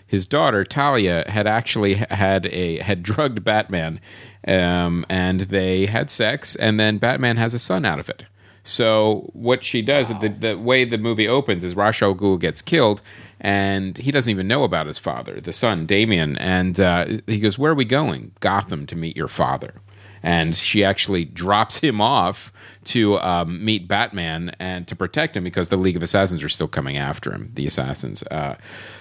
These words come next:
so it's a great setup and it's a great story. And the character of Damien is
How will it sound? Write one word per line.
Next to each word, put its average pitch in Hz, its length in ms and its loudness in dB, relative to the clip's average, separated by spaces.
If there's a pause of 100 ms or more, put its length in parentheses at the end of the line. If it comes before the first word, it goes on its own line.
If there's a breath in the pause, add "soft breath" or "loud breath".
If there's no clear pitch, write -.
so 127 440 4
it's 135 120 0
a 151 60 2
great 165 360 -4
setup 135 340 0
and 123 100 2
it's 120 140 0
a - 20 -2
great 127 340 0
story. 113 520 2
And 107 320 2
the 113 80 4
character 180 600 -2
of 92 120 -2
Damien 95 360 -2
is 80 140 -8